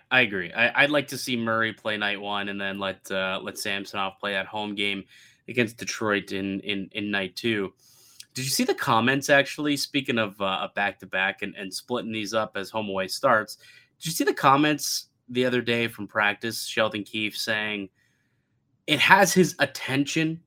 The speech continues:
the home road splits of both, uh, Samsonov and Matt Murray? Like, if, if, if you guys aren't aware, Matt Murray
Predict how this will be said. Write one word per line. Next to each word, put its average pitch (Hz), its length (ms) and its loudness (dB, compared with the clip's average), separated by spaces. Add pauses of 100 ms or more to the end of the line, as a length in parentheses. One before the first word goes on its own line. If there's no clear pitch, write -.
the 139 140 6
home 156 340 0
road 151 240 2
splits - 640 -2
of 135 200 2
both, 139 400 4
uh, 135 300 2 (440)
Samsonov 143 760 2
and 135 160 -2
Matt 131 220 0
Murray? 131 260 2
Like, 127 240 -2
if, 127 260 -8
if, 147 260 -4
if 156 180 -2
you 180 100 -4
guys 196 220 6
aren't 156 140 4
aware, 127 340 4
Matt 120 240 0
Murray 117 560 0